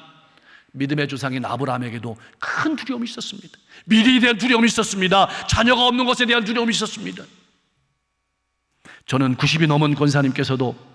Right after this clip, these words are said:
두렵다고 말씀하시는 것을 보면서, 아, 두려움이 없는 인생은 하나도 없다. 사랑하는 성도 여러분, 여러분의 인생을 사로잡고 있는 두려움은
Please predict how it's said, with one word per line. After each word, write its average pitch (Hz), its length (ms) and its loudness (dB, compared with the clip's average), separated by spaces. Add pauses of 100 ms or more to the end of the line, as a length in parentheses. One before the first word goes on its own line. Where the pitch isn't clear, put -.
(500)
두렵다고 143 460 0
말씀하시는 131 540 0
것을 120 220 -4
보면서, 113 460 -8 (1160)
아, - 580 -8
두려움이 170 340 -2
없는 151 260 -2
인생은 127 520 -2 (240)
하나도 175 340 -10
없다. - 380 -20 (3000)
사랑하는 120 300 -2
성도 107 200 -6
여러분, 101 280 -8 (1500)
여러분의 165 380 4
인생을 175 260 2
사로잡고 160 420 -2
있는 143 160 0
두려움은 123 480 -6